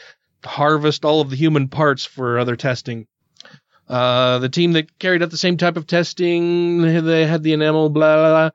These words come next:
They report that within forty-eight hours of application, crystalline layers of approximately two point seven micrometers had formed on the teeth.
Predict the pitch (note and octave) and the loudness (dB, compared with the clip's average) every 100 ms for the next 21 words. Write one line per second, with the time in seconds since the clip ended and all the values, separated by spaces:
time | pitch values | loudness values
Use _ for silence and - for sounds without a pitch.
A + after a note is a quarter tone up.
0 | _ - - C3 C#3 D#3+ E3 D3 D3 C#3 | _ -16 -2 0 2 0 0 -2 -2 -2
1 | F#3+ F3 E3+ E3+ E3+ D3+ D#3 D3+ D3+ D3+ | 0 2 2 4 2 0 -2 -4 -4 -2
2 | D#3 D#3 D#3+ D#3+ - D#3+ D#3 C#3+ D3+ C#3 | 0 0 -2 -2 -2 -2 2 2 2 0
3 | C#3 C3 D3+ D3 D#3 C#3+ C#3 C3 F3+ F3+ | -4 -2 -4 -4 -6 -4 -4 -2 -2 0
4 | F3 - E3+ E3 C#3+ F3+ D#3 C3+ B2+ C3+ | -2 -2 0 2 0 -2 -2 -4 0 0
5 | C3+ B2+ - D3 D3 C#3 C#3 C3+ F3+ - | -2 -6 -2 0 2 0 0 -2 -2 -4